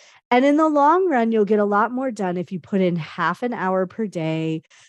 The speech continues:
six days a week, or even fifteen minutes, five days a week, or even fifteen minutes, three days a week,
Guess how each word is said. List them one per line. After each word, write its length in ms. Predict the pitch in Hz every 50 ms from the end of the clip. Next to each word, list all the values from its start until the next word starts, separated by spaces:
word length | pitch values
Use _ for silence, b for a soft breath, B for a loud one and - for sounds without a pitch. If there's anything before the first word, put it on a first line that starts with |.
| b b
six 380 | - - - 202 190 - -
days 240 | - 202 180 170 175
a 80 | 180 165
week, 440 | 156 156 170 196 240 339 - - - -
or 280 | 196 175 180 175 175 -
even 320 | - 190 185 185 185 180
fifteen 500 | - - 214 - - - - 254 240 233
minutes, 320 | 240 269 294 320 320 -
five 300 | - 339 339 370 403 403
days 240 | 359 269 226 208 180
a 60 | 190
week, 300 | 175 165 156 151 160 - - -
or 200 | 202 196 202 -
even 340 | - 220 226 214 269 262
fifteen 400 | 220 - 262 - - - 262 247
minutes, 420 | 254 254 262 269 262 - - - _ -
three 180 | 294 320 349 311
days 240 | 269 220 202 196
a 60 | 208 170
week, 360 | 160 156 151 151 147 -